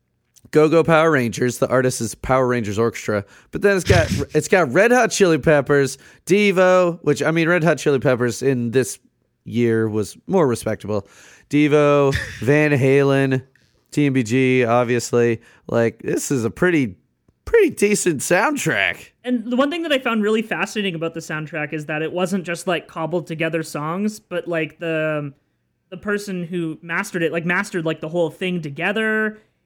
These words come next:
Speaker 3: And,
Speaker 1: Yeah.
Speaker 3: like, I guess so-, some of them were, there were some re-recorded versions for this as well. There's Neil Dorfsman,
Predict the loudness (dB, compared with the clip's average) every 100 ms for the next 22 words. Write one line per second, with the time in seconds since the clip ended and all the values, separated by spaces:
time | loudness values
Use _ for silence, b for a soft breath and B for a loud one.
0 | _ -8 -6 -4 -4 -2 2 2 -2 -8
1 | _ _ _ -6 -6 -4 -8 -6 -4 -4
2 | -2 -4 -4 -6 -6 -12 -10 -6 -6 -4
3 | -6 -6 -6 -8 -8 -12 -10 -8 -8 -10
4 | -14 -14 -8 -6 -6 _ _ _ -14 -12
5 | -4 0 2 0 -4 -6 -6 -8 -8 -6
6 | -6